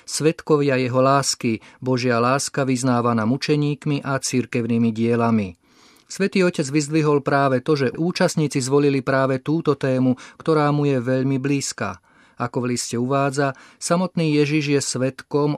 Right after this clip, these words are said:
oddaným a pravdivým, poslaným Otcom na tento svet,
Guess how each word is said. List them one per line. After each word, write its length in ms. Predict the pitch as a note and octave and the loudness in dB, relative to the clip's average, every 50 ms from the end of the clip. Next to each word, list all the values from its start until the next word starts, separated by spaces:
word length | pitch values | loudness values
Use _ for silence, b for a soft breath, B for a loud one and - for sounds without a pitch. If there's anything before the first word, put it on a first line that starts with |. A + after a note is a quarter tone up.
| - | -2
oddaným 640 | C#3+ C#3+ C3 C3 C3 C3 C3 B2+ B2+ B2+ B2+ C3 B2+ | -2 -2 -2 0 0 2 2 4 4 4 4 2 2
a 80 | B2 B2+ | 0 0
pravdivým, 800 | - C#3 C#3 C#3+ C#3 C#3 D3 D3 C3+ C3 A#2+ A2+ G#2+ G2+ G2 F#2 B B B B B B B B | 0 0 0 -2 -2 -2 -2 -2 0 2 0 0 0 -2 -4 -8 B B B B B B B B
poslaným 640 | C#3 C3 - - C#3 C3 B2+ B2+ A#2+ A#2 A2+ - - | -2 -2 -2 0 0 0 2 2 2 0 0 0 -2
Otcom 560 | C#3+ C#3 - - - - D3+ C#3+ C#3+ C#3+ C3 | -4 -4 -4 -8 -6 -4 -2 0 0 0 0
na 80 | B2 | 0
tento 400 | B2 - A#2+ A2+ A#2 A2+ - A#2 | 0 0 -2 -2 -2 -2 -4 -4
svet, 320 | - - - D#3+ D#3+ D3+ | -4 -2 0 0 0 0